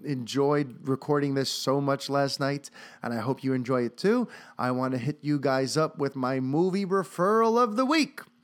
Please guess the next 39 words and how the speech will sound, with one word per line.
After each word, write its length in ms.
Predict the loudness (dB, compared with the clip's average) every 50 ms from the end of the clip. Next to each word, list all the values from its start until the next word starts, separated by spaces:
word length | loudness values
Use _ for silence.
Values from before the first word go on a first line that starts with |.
| -20 -20 -20 -20 -20 -20 _ _ 2
This 280 | 2 4 2 0 -2
week's 280 | -2 -2 -2 -2 -4 -2 0
El 240 | 2 4 4 2 2
Fanboy 600 | 0 0 0 2 2 2 0 0 2 2 2 2 2
referral. 640 | 0 -2 -2 0 0 2 4 4 4 2 2 0
You 80 | 2 2
know, 80 | 4 4
with 160 | 4 4 2
everyone 400 | 2 2 2 2 0 0 0 -2
talking 440 | -2 -2 0 0 0 -2 -4 -4 -4
about 520 | -6 -2 0 2 2 4 2 0 -2 -6 -16 -20 -20 -20 _ -6
The 80 | -4 -4
Disaster 540 | -2 0 2 2 2 2 2 0 -2 0
Artist, 580 | 2 2 2 2 2 0 -2 -2 -4 -8 -10 -18 _ -20 -20 -20 -10 -4
I'm 180 | 0 0 2 2
reminded 520 | 2 2 4 4 4 4 2 2 2 2
of 120 | 2 2 2
another 320 | 2 2 2 2 2 0 -2
film 440 | -2 -2 -2 0 0 0 0 -2
about 300 | -2 0 0 -2 -2 -2
the 60 | -2 -2
making 460 | 0 2 0 0 0 -2 -4 -2 -2
of 100 | 0 0
a 60 | 0
bad 240 | 2 2 2 2 4
movie. 360 | 2 2 4 4 2 0 -2 -6 _ _ _ -20 -20 -20 -20 -8 -2
Uh, 160 | 2 4 4 4
it's 200 | 4 2 0 2
not 300 | 0 0 0 0 -2 0
based 340 | 2 2 4 4 2 0 0
on 100 | 0 -2
a 60 | -2
true 220 | -2 0 0 0 0
story, 480 | 2 2 2 2 4 4 2 0 -2 -4 -4
unlike 300 | -4 -2 -2 -2 -2 -2
The 60 | -4 -4
Disaster 440 | -4 0 0 0 0 0 -2 -2 0
Artist, 340 | 2 2 0 -2 -4 -2 2
but 340 | 2 4 4 2 -2 -8